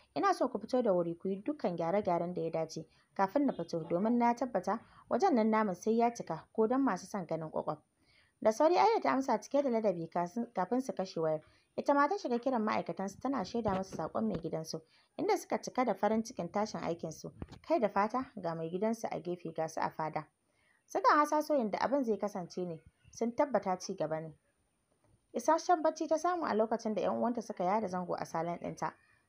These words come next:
Sosai wajen ya mugun tsaruwa ya burge su. Haka suke yi wa wajen bidiyo cike da mamakin irin tarin tsarin ginin da aka yi a ɗan ƙanƙanin lokaci. Aka shaƙe shi da kaya cikin sauri. Kaya dai ga su nan,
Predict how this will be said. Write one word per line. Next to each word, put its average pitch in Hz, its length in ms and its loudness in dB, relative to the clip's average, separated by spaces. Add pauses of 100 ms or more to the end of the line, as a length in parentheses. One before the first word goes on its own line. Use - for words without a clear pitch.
Sosai 240 320 4
wajen 381 300 2
ya 254 60 4
mugun 262 300 4
tsaruwa 175 400 2
ya 190 60 2
burge 202 320 -2
su. 160 200 -10 (340)
Haka 415 220 4
suke 339 160 -2
yi 277 140 4
wa 262 100 6
wajen 233 300 2
bidiyo 208 320 0
cike - 320 0
da 294 60 2
mamakin 190 500 -2
irin 196 360 -2
tarin 233 420 4 (360)
tsarin 226 480 6
ginin 185 260 -2
da - 80 -4
aka 185 240 -2
yi - 100 -4
a - 80 -2
ɗan 220 200 0
ƙanƙanin 208 460 0
lokaci. 165 420 -4 (280)
Aka 311 200 2
shaƙe 247 360 -2
shi 214 100 -6
da 180 140 0
kaya 170 280 0
cikin - 240 -8
sauri. 165 340 -2 (640)
Kaya 277 220 12
dai 311 140 10
ga 175 160 6
su - 140 -8
nan, 165 140 -4